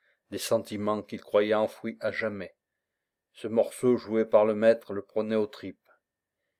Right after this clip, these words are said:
Il vivait ses émotions intensément. Il se retrouvait apaisé par le souffle qui circulait dans l'instrument. Il ne voyait personne pour comprendre ce qui se passait dans ces moments-là.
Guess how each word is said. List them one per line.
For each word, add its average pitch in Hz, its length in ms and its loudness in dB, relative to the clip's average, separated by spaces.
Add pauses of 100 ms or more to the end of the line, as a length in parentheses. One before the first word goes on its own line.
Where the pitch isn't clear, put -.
(160)
Il 101 140 -16
vivait 117 340 2
ses 107 280 -6
émotions 110 640 -2
intensément. 110 840 -2 (760)
Il - 80 -20
se - 160 -8
retrouvait 110 640 -2
apaisé 113 480 2
par 101 200 2
le 98 120 0
souffle - 420 -12
qui 98 160 -20
circulait 107 600 -8
dans 101 140 0
l'instrument. 101 600 -6 (960)
Il 98 100 -14
ne 110 80 -8
voyait 110 320 2
personne 117 580 2
pour - 220 -6
comprendre 113 540 0
ce - 160 -8
qui 107 180 -14
se - 140 -8
passait 110 420 0
dans 101 140 -2
ces - 160 -6
moments-là. 98 540 -2